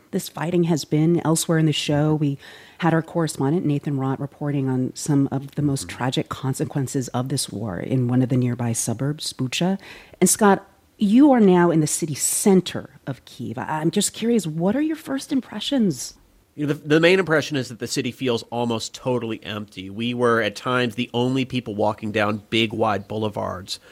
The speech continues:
Speaker 3: But it's all about perspective here. Uh, All Things Considered producer Kat Lonsdorf is here with me. She was here in Kyiv with Mary Louise Kelly seven weeks ago,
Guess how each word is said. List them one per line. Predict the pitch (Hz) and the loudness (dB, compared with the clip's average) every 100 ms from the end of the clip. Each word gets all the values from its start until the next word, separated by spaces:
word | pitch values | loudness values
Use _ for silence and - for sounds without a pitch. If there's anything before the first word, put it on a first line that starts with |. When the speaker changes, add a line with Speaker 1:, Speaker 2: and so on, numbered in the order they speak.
| - - | -20 -4
Speaker 3:
But | 143 | 2
it's | 151 | 6
all | 196 202 | 8 8
about | 190 185 | 6 4
perspective | 143 - 139 - 107 | -4 -2 -2 -2 -4
here. | 113 104 98 | -2 0 2
Uh, | 95 | 2
All | 110 139 147 | 2 2 2
Things | 180 180 | 2 0
Considered | - 156 165 151 139 | -2 -2 0 -2 -2
producer | 131 127 120 113 | -2 -2 -2 -2
Kat | - 123 104 | 0 -2 0
Lonsdorf | 113 113 - 110 101 | 0 0 0 -2 -2
is | - | -4
here | 113 | -2
with | 107 - | -2 -2
me. | 110 110 107 - - | -2 -2 -4 -16 -20
She | - 180 | -4 0
was | 190 208 | 2 2
here | 170 160 | 4 6
in | 160 | 4
Kyiv | 160 127 131 139 | 2 0 2 0
with | 135 135 | -2 0
Mary | 135 135 | 2 2
Louise | 139 143 | 2 0
Kelly | 139 147 135 127 | 0 0 0 0
seven | - - 139 143 156 135 | -4 -2 0 0 0 -2
weeks | 143 139 | -4 -4
ago, | 120 107 104 107 | -4 -2 -2 -4